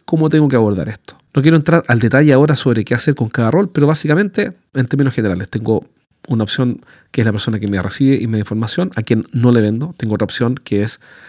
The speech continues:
la persona que sufre con el problema, a quien sí le vendo. Y después tengo el tercer rol,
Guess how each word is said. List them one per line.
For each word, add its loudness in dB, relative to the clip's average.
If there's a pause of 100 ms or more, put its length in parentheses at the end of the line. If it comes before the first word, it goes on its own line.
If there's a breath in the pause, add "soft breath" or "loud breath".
(140 loud breath)
la -2
persona -2
que -12
sufre 0
con 0
el 0
problema, 2
a -2
quien -2
sí -4
le 2
vendo. -2 (480 soft breath)
Y -2
después 0
tengo 0
el -2
tercer -2
rol, 2